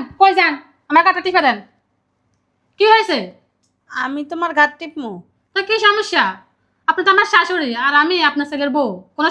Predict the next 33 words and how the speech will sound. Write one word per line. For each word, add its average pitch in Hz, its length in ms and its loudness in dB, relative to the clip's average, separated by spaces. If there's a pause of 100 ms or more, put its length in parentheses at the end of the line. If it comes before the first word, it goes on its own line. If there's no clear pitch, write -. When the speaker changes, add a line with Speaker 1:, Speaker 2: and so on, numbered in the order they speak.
Speaker 1:
সমস্যা 311 320 2
নাই, 208 80 -4 (240)
টিপেন। 294 280 2 (260)
Speaker 2:
বৌমা, 269 340 2 (260)
সম্মান 302 380 -4
দাও 294 140 0
শাশুড়ি 294 500 -8
রে। 240 100 -4 (380)
Speaker 1:
সম্মান 349 300 4
দিব 392 140 2 (120)
না? 370 60 6 (800)
সম্মান 285 220 6
দিতেছি, 269 360 0
দাঁড়ান, 214 200 2 (220)
বসেন 330 260 0
এখানে। 240 220 -2 (1080)
এদিকে 427 300 2
আসেন, 415 180 0
আর 370 200 4
সামনে 370 280 4
আসেন। 311 200 -2 (880)
এ 294 140 4
নেন 294 200 4
আমার 294 160 4
পাটা 311 220 4
টিপেন। 302 260 0 (640)
Speaker 2:
বৌমা, 381 400 4 (600)
এটা 320 220 2
কি 349 160 -2
করলা 403 260 2
তুমি? 440 200 -6 (320)
তোমার 392 300 4
পা 440 80 6